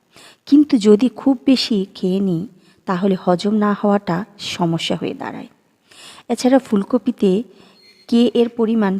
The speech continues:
বেশি, যা রক্ত জমাট বাঁধতে সাহায্য করে। তাই যারা রক্ত পাতলা করার ওষুধ খান, তাদের জন্য ভিটামিন কে সমৃদ্ধ খাবার এড়িয়ে চলা ভালো।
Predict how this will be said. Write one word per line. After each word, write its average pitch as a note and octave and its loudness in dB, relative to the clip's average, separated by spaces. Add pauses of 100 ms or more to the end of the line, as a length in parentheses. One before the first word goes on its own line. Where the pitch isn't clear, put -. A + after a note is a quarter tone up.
বেশি, E3 -8 (600)
যা F3 -6
রক্ত F3+ -8
জমাট F#3 -4
বাঁধতে F3+ -4 (100)
সাহায্য - -12
করে। - -16 (680)
তাই B3 2
যারা C4+ 2
রক্ত G3 -2 (160)
পাতলা G#3+ -6
করার B3+ 2
ওষুধ B3 0
খান, G3 -2 (180)
তাদের G3 -4
জন্য G#3+ -4 (140)
ভিটামিন F3+ -6
কে F#3+ -4
সমৃদ্ধ G3+ -2 (100)
খাবার - -4 (460)
এড়িয়ে F3+ -4
চলা F3 -12
ভালো। F3 -14